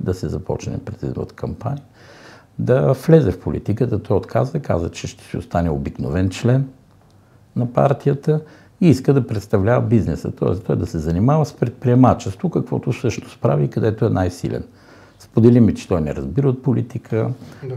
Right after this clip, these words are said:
Speaker 1: няма да бъде полезен с това нещо и съответно аз възприех, е, че това ще бъде така и се надявам така да бъде.
Speaker 2: Той обаче вчера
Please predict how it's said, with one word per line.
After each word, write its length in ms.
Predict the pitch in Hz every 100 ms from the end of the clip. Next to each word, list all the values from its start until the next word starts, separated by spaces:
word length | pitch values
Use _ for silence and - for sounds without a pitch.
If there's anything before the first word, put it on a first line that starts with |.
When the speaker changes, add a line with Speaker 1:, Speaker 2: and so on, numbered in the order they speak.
| -
Speaker 1:
няма 320 | 107 120 131
да 60 | 127
бъде 280 | 127 120
полезен 420 | 120 123 120 117 110
с 240 | - 110
това 160 | - 113
нещо 480 | 113 110 - 143 156 - - -
и 100 | 226
съответно 640 | 202 - 104 - 120 151 147
аз 480 | 143 139 - - -
възприех, 720 | 147 151 - 151 - - -
е, 40 | - - -
че 160 | - -
това 140 | -
ще 180 | 76 -
бъде 260 | 69 73 76
така 380 | - - 165 165 - - - - -
и 100 | 233
се 140 | - 170
надявам 480 | 113 92 90 117
така 260 | 127 - 113
да 100 | 120
бъде. 280 | 139 139 - - - - - - - - - - - - -
Speaker 2:
Той 200 | 147 196
обаче 640 | 190 214 - 226 196 160 -
вчера 800 | - - 175 190 180 160 139